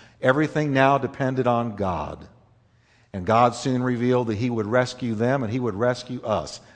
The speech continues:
by grace. This is revealed in what the Lord did next. "And the Lord God made clothing from animal skins from, for Adam and his wife." There in Eden,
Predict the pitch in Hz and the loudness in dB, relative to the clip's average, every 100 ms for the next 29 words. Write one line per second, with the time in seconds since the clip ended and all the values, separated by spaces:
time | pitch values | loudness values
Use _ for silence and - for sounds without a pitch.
0 | _ - 117 120 117 120 120 120 - - | _ 2 4 6 6 4 2 -4 -12 -20
1 | _ _ _ 95 92 95 98 85 71 - | _ _ _ -10 -6 -2 -2 -4 -8 -14
2 | - - - - - - _ _ _ _ | -16 -14 -14 -14 -18 -20 _ _ _ _
3 | _ _ _ _ _ _ _ _ 107 123 | _ _ _ _ _ _ _ _ -4 -4
4 | 143 151 143 131 120 110 110 113 107 110 | -2 0 2 4 4 2 -2 0 0 0
5 | 113 113 113 107 76 - - - 101 95 | 0 -2 -2 -4 -6 -10 -14 -8 -4 2
6 | 117 127 117 123 127 117 127 127 - 135 | 2 4 6 6 6 4 -2 -2 -2 0
7 | 135 131 135 123 110 123 127 131 131 131 | 2 0 -4 -8 -8 -4 -2 -2 -6 -8
8 | - 135 135 135 135 131 - - _ _ | -6 -4 -4 -4 -8 -12 -18 -20 _ _
9 | _ _ _ _ _ _ _ _ _ - | _ _ _ _ _ _ _ _ _ -8
10 | 98 - - - 98 107 117 131 131 135 | -8 -8 -12 -8 0 4 6 4 0 -6
11 | - 117 127 117 117 110 95 85 80 - | -4 -2 -2 -2 -4 -4 -4 -4 -8 -12
12 | - _ _ _ _ _ _ _ _ _ | -20 _ _ _ _ _ _ _ _ _
13 | _ _ _ _ 101 113 131 139 117 76 | _ _ _ _ 2 4 4 2 -2 -4
14 | 69 71 | -12 -16